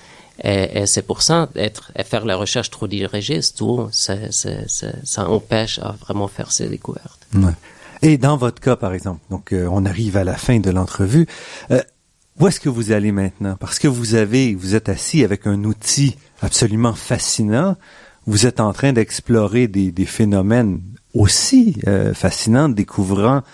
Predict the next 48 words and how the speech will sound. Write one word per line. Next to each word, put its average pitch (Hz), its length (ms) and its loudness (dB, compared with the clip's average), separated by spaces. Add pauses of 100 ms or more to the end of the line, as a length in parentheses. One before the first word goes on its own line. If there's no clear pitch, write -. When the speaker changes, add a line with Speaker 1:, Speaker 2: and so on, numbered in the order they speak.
(420)
Speaker 2:
de 113 140 4
nouveaux 117 360 4
fonctionnements 131 640 -2
de 87 80 0
la 85 80 0
cellule. 90 420 -6
Donc, 87 220 -8
où 165 60 4
est-ce - 140 -2
que 120 100 0
vous 92 280 -2
allez 85 180 -2
maintenant ? 82 180 0
Speaker 1:
Oui, 175 120 0
nous, 190 380 0
on 135 160 2
a, 107 240 0
on 110 160 -4
a, 98 600 -6
euh, - 60 -10
on 120 100 0
est 113 140 0
toujours 214 300 0
en 117 100 2
train 131 280 -2
de, 101 260 -2
de 92 300 -8
continuer 123 480 -2
à 127 60 -2
développer 98 340 -2
des 92 140 -4
technologies, 95 580 -6 (260)
Speaker 2:
Mhm. 117 120 4
Speaker 1:
mais 104 240 0
on 104 100 -8
les 104 240 -4
applique - 320 -10
aussi. - 340 -6 (420)
Alors, 95 440 -4 (100)
on 104 60 -4
met, 98 220 -4
on 98 120 -6
met, 95 240 -6
au 92 200 -10
moment 98 380 0
où 104 40 2
on 95 80 0
est, 90 180 -4